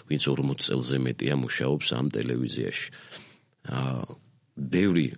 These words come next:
არის ადამიანი, რომელიც, ნუ, თითქმის ორმოცი წელია მუშაობს. აა, ბევრიც სამწუხაროდ გაათავისუფლეს და აღარ არის მაუწყებელში, თუმცა მათ ძალიან დიდი წვლილი მიუძღვით ძალიან დიდ საქმეში. ამიტომ ს-, მე მაუწყებელს მაინც ბოლომდე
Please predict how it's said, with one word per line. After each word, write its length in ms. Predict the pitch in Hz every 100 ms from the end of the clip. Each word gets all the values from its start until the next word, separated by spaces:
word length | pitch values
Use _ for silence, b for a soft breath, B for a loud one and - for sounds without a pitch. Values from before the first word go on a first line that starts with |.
| -
არის 400 | 76 76 78 65
ადამიანი, 460 | 67 71 80 95
რომელიც, 360 | 98 73 90 98
ნუ, 120 | 82 82
თითქმის 400 | - - - 90
ორმოცი 360 | 78 76 76 -
წელია 320 | - 67 90
მუშაობს. 480 | 82 67 - 50 - - B B B B
აა, 280 | 80 80
ბევრიც 300 | 69 82 82 -
სამწუხაროდ 520 | 73 - - 80 82
გაათავისუფლეს 840 | - 65 65 67 64 - - 71 -
და 140 | 82 87
აღარ 280 | 67 67 69
არის 200 | 60 57
მაუწყებელში, 680 | - 65 - - 65 71 -
თუმცა 300 | 82 71 - 80
მათ 200 | 71 73
ძალიან 320 | - 65 69
დიდი 260 | - - 139
წვლილი 400 | - 92 131 69
მიუძღვით 600 | 64 64 65 - 80 - -
ძალიან 420 | - 120 76 80
დიდ 220 | 62 -
საქმეში. 520 | - 62 - - - - B B B B B B _
ამიტომ 380 | - 80 82 90
ს-, 160 | 82 -
მე 200 | 71 73
მაუწყებელს 640 | 69 69 65 - 73 73 -
მაინც 240 | 64 65 -
ბოლომდე 420 | 65 67 65